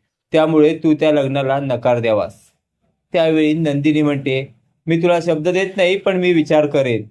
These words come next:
त्यावर रम्या म्हणते, "अरे, विचार कसला करायचा? मी तसा तुला पुरावा सुद्धा दाखवते." त्यानंतर रम्या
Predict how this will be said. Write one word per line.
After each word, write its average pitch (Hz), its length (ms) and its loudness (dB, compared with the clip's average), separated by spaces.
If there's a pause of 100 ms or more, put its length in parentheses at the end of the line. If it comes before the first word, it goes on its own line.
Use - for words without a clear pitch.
(840)
त्यावर 156 360 4
रम्या 143 400 0
म्हणते, 135 480 -2
"अरे, 190 160 0
विचार 208 300 0
कसला 233 340 -2
करायचा? 165 560 0 (420)
मी 175 160 -2
तसा 180 200 0
तुला 165 300 0
पुरावा 139 400 2
सुद्धा 139 220 -2
दाखवते." 120 560 -4 (200)
त्यानंतर 131 480 0
रम्या 123 480 0